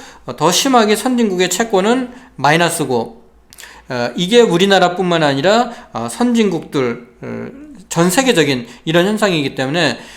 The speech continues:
어, 이런 그 이 주식을 투자하는 채권에서 빠져나온 자금 중에서,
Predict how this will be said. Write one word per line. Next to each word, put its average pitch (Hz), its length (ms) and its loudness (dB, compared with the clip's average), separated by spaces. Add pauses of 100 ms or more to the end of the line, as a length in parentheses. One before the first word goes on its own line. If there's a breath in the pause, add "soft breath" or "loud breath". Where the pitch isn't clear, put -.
(160 loud breath)
어, 120 440 -4
이런 214 400 0 (200 loud breath)
그 127 380 -4
이 143 140 -4
주식을 170 520 0
투자하는 139 720 -2 (100)
채권에서 185 460 -2
빠져나온 151 460 0
자금 143 300 -2
중에서, 170 440 -2